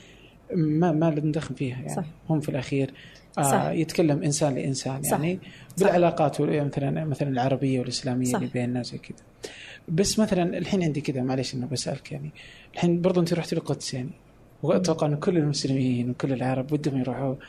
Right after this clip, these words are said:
Speaker 2: مم.
Speaker 1: آه، للقدس يعني. آه، ودي إنك تحكيني عنها. حكيني أول بعدين بسألك يعني.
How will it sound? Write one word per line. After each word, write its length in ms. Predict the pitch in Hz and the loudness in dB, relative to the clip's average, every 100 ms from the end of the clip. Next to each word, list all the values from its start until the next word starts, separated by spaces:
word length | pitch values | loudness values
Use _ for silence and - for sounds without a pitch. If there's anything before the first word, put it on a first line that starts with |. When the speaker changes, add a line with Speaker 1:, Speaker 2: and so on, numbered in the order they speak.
| - - | -12 -4
Speaker 2:
مم. 200 | 196 185 - 156 | -4 -4 -8 -6
Speaker 1:
آه، 320 | 135 147 - 139 | -4 -6 -6 -4
للقدس 560 | 131 - 131 - - | -4 -4 -6 -4 -8
يعني. 240 | - - 160 - - - - - - - - - - - - - - | -8 -10 -14 -16 -20 -20 -20 -20 -20 -20 -20 -20 -20 -20 -20 -20 -2
آه، 160 | - 233 | 2 4
ودي 200 | 254 277 | 4 4
إنك 140 | 233 | 2
تحكيني 420 | 180 180 - 185 | 0 -2 2 2
عنها. 500 | 147 165 131 123 135 - - - - - - - - - - - 254 - - - - | 4 2 2 0 -4 -6 -16 -20 -20 -20 -20 -20 -20 -20 -20 -20 -18 -18 -20 -20 -2
حكيني 360 | 214 226 143 131 | -2 0 2 4
أول 160 | 190 | 4
بعدين 240 | 180 139 123 | 4 2 -2
بسألك 420 | 131 - 139 - | -4 -6 -8 -6
يعني. 160 | 147 | -8